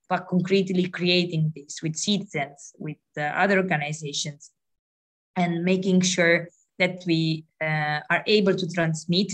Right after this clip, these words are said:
to everyone the urgency of the change. Because we cannot just celebrate, we cannot just be happy about the status quo. We need to ask for more, we need to ask for a revolution, and this revolution is the European Federation.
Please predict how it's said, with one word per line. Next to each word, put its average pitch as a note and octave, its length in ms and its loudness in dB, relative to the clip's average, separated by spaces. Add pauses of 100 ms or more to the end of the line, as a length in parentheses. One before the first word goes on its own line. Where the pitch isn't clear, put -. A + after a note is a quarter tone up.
to F#3 60 2
everyone F#3 720 4
the F#3 220 0
urgency D#3 600 0 (180)
of D#3+ 200 0
the D#3 100 -6
change. C#3 500 -6 (460)
Because F#3+ 360 2
we F#3 160 2
cannot A#3 360 2
just F#3 280 0
celebrate, F3 720 0 (140)
we F3+ 120 0
cannot F#3 320 4
just F3 260 -4
be D#3+ 100 -2
happy A3+ 320 2
about G#3+ 240 0
the G3 80 -8
status F3+ 500 -6
quo. F3 360 0 (360)
We F3+ 140 0
need G#3+ 380 2
to F#3+ 160 -6
ask G3 400 2 (200)
for E3+ 180 0
more, F#3 480 4
we F#3+ 80 -4
need F#3+ 220 -4
to F#3 60 -2
ask F3+ 300 0
for F3 80 -2
a E3 80 2
revolution, F3+ 800 0
and E3 140 0
this E3 220 -4
revolution E3 580 0
is D#3+ 220 -6
the D#3+ 80 -14
European D#3+ 420 -4
Federation. - 580 -8